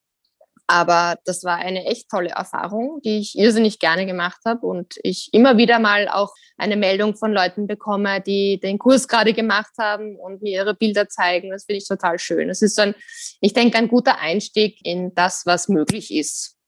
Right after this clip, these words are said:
Das war mir eigentlich am wichtigsten bei dem Kurs, dass ich den den Zuschauern zeige, dass man so viel mehr mit der Nähmaschine machen kann, als nur geradeaus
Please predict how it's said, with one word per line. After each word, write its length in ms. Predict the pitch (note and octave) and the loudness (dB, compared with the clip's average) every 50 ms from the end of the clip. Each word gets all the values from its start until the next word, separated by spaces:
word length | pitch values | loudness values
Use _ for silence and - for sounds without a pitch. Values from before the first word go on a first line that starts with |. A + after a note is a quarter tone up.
| _ _ | _ _
Das 180 | - F3+ - - | -2 0 2 2
war 140 | F3+ E3+ E3+ | 2 4 4
mir 320 | F3 F3 F#3 G3 F#3+ - | 4 4 4 4 4 2
eigentlich 360 | F#2+ G2+ D#3 D#3 E3+ E3+ - | 0 0 0 -2 -4 -6 -6
am 140 | - E3 D#3+ | -6 -6 -6
wichtigsten 520 | F#3 F#3 - - - D#3+ - - - F3 E3+ | -6 -8 -4 -4 -4 -4 -4 -2 -2 0 0
bei 120 | E3+ E3 | 0 0
dem 160 | - E3+ - | -2 -4 -6
Kurs, 360 | - - F3 E3+ E3+ E3+ - | -4 0 2 2 2 2 0
dass 200 | - F3 F3 - | -2 -4 -2 -2
ich 180 | F3+ F3 - - | -4 -4 -4 -2
den 280 | - F#3 F3+ F3+ F3 - - - - - - - _ - | 0 0 0 -2 -4 -8 -14 -20 -20 -20 -20 -14 _ 0
den 160 | G#3 G3 F#3+ | 2 2 2
Zuschauern 600 | - - G#3 G3+ G3+ - G#3 G3 G3+ G#3 A#3 A3+ | 2 2 2 2 4 4 2 0 2 0 -2 -2
zeige, 580 | - G#3 - F3 E3+ F3+ F#3 - G#3+ G#3+ A3 G#3+ - | -2 0 0 0 0 0 0 0 -2 -2 -2 -2 -4
dass 240 | F#3+ F#3 F3+ - | -6 -6 -6 -6
man 220 | G3+ F#3+ F#3 F#3 E3+ | -8 -8 -8 -8 -10
so 500 | - - - - - F3 F3 G3 B3+ C4+ | -12 -12 -12 -6 -2 2 4 4 4 4
viel 320 | C4 - - A3 A3 A3+ | 2 2 2 2 4 4
mehr 320 | G3+ F3+ F#3 G3+ G#3 A3+ A3+ | 2 2 2 2 4 2 2
mit 200 | G#3 G3 G3 - | 2 -2 -4 -6
der 80 | F#3+ | -6
Nähmaschine 560 | F#3 F#3 G3+ A#3 A#3+ A3 - - G3+ F#3+ F3+ | -4 -4 -2 -2 -2 -2 -4 -6 -8 -8 -6
machen 360 | F3 E3 D#3+ - - - G#3 G#3+ | -4 -4 -6 -4 -6 -6 -8 -4
kann, 560 | - - F3 F3 F3+ G3 A3+ B3 C4+ C4 - | -2 0 0 2 2 4 4 4 4 2 0
als 480 | - F#3 F#3+ F#3+ F#3+ F#3+ G3 G3 - - | 0 0 2 2 2 0 -2 -4 -4 -4
nur 280 | G#3+ G#3 G3 G3 G3+ | -2 -2 -2 -2 -2
geradeaus 1000 | G3 - G3+ F#3+ F3+ E3+ F3 G3 F#3+ - - D#3+ E3+ G3+ A#3+ - - - - - | -4 -4 -4 -4 -2 -4 -2 -4 -4 -4 -2 -2 -2 -2 -4 -8 -12 -16 -18 -20